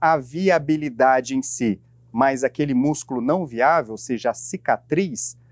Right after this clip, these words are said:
miocárdica, a carga de cicatriz miocárdica, esta sim. Curiosamente, esse é um achado interessante do estudo, que pacientes com mais cicatriz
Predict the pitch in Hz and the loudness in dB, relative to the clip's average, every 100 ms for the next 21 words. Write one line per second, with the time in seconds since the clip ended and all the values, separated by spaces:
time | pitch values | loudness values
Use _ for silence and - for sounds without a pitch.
0 | _ - 113 104 - 143 147 - 101 _ | _ -4 0 0 2 2 2 -4 -20 _
1 | - 131 - - 185 208 175 127 120 - | -4 -4 -4 -2 0 2 2 0 -2 -8
2 | 120 117 - 117 110 104 101 151 147 - | -2 -4 -2 -8 -6 -6 -2 0 0 -4
3 | - - 180 - 202 - 165 143 - _ | -8 2 2 2 -6 -4 -4 -4 -6 _
4 | _ - 196 160 131 127 143 151 170 156 | _ 2 4 6 4 4 0 0 -4 -6
5 | 170 165 - 147 135 123 123 113 - - | -2 -2 2 2 2 -2 -2 -2 -2 -4
6 | - 113 110 - 196 127 - _ _ _ | -4 -10 -8 0 0 0 -10 _ _ _
7 | 151 147 196 - 165 139 - 151 139 151 | -4 0 0 2 0 0 0 0 2 2
8 | 180 226 240 - 156 139 123 123 127 180 | 2 2 -2 -4 -2 0 0 0 -2 -2
9 | - | -8